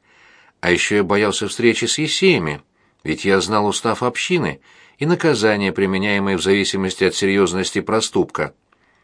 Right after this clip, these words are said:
Я боялся, что они не проявят снисхождения и отомстят, как отомстили два года назад, распятием.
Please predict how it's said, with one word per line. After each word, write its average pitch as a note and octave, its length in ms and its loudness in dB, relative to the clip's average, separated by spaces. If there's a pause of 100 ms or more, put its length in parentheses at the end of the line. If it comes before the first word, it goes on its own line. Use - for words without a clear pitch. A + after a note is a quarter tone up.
(200)
Я D#2 200 0
боялся, F#2 640 2 (440)
что - 240 -4
они A2+ 180 -2
не A#2 140 0
проявят A#2 440 2
снисхождения D3+ 880 2 (440)
и D#3 80 0
отомстят, D#3 680 2 (480)
как F#2+ 320 0
отомстили G2 540 0
два F#2+ 180 2
года F#2 200 4
назад, A2 460 0 (240)
распятием. E2 720 0